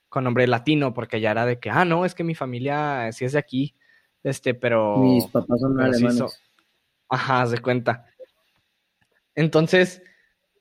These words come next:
Speaker 1: Edward Rushman es el caso de un señor que fue de los que dirigió toda esta organización.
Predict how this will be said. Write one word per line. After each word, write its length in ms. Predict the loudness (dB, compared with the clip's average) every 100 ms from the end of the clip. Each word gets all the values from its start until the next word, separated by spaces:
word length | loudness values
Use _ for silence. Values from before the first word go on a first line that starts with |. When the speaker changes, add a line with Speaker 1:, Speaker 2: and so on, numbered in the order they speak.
| 0
Speaker 1:
Edward 380 | 4 6 6 6
Rushman 580 | 6 6 4 2 0 -2
es 160 | 0
el 120 | 0 2
caso 300 | 0 2 0
de 400 | 0 -2 -4 -4
un 200 | -6 -4
señor 560 | -2 2 0 -2 -8 -4
que 140 | -4
fue 300 | 0 0 2
de 100 | 2
los 180 | 2 0
que 140 | 0
dirigió 520 | 0 -2 -2 2 4
toda 280 | 4 4 4
esta 220 | 4 2
organización. 920 | 0 0 -6 -8 -10 -8 -4 -2 -4